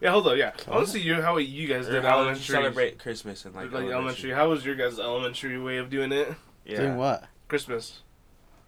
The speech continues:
Speaker 2: I don't
Speaker 3: 'Cause you
Speaker 2: know.
Speaker 3: know, like, would you have, like, Christmas parties and stuff?
Speaker 2: Oh, yeah.
Speaker 3: Yeah,
Speaker 1: Yeah,
Speaker 3: what would
Speaker 1: well,
Speaker 3: you do
Speaker 1: yeah,
Speaker 3: at
Speaker 1: yeah,
Speaker 3: those
Speaker 1: what was your
Speaker 3: Christmas
Speaker 1: guys', like,
Speaker 3: parties?
Speaker 1: Christmas thing at school?
Speaker 2: Like, put Christmas music, or watch Christmas movies,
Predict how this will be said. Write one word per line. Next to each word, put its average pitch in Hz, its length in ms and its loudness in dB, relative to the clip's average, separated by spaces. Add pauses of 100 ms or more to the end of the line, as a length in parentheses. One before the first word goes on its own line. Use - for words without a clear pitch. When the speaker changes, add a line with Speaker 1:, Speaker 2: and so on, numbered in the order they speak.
(1600)
Speaker 2:
I 131 60 -16
don't 160 160 -14
Speaker 3:
'Cause 139 140 -2
you 180 60 -2
Speaker 2:
know. 185 200 2
Speaker 3:
know, 151 60 -2
like, 143 180 0
would 143 160 -2
you 175 100 -2
have, 180 140 0
like, 160 160 -4
Christmas 143 280 -10
parties 143 300 -8
and 143 100 -14
stuff? 147 200 -12 (760)
Speaker 2:
Oh, 147 100 4
yeah. 151 380 6 (100)
Speaker 3:
Yeah, 147 180 2
Speaker 1:
Yeah, - 60 6
Speaker 3:
what 135 100 6
would 165 100 8
Speaker 1:
well, 147 80 0
Speaker 3:
you 147 160 -4
do 120 100 -4
Speaker 1:
yeah, 151 140 4
Speaker 3:
at 147 60 4
Speaker 1:
yeah, 139 60 4 (100)
Speaker 3:
those 131 100 4
Speaker 1:
what 156 80 4
was 175 100 2
your 147 120 2
Speaker 3:
Christmas 143 180 4
Speaker 1:
guys', 117 40 -6
like, 113 120 0
Speaker 3:
parties? 120 260 -4
Speaker 1:
Christmas 117 220 -10
thing 113 320 -6
at 95 140 -6
school? 113 420 -6 (400)
Speaker 2:
Like, - 180 -10
put - 180 -10
Christmas - 400 -10
music, 123 340 -4
or 117 120 -4
watch 123 280 -2
Christmas 117 280 -10
movies, 120 560 -4